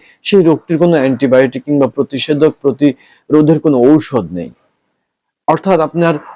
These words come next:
অসুখ হচ্ছে, আপনি অসুস্থ হচ্ছেন, কিন্তু অ-, সে অসুখের কোনো ঔষধ পাচ্ছেন না। এই বিষয়টি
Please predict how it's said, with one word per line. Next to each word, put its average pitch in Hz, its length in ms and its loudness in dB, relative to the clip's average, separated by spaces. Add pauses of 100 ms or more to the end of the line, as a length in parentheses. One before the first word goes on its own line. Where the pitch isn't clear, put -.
অসুখ 165 580 0
হচ্ছে, 165 300 2
আপনি 151 240 0
অসুস্থ 143 400 -2
হচ্ছেন, 160 420 0
কিন্তু 170 340 0
অ-, 131 140 2
সে 156 160 -2
অসুখের 156 460 0
কোনো 156 240 0 (380)
ঔষধ 180 400 0
পাচ্ছেন 117 360 -4
না। 95 220 -2 (240)
এই 156 80 2
বিষয়টি 156 420 0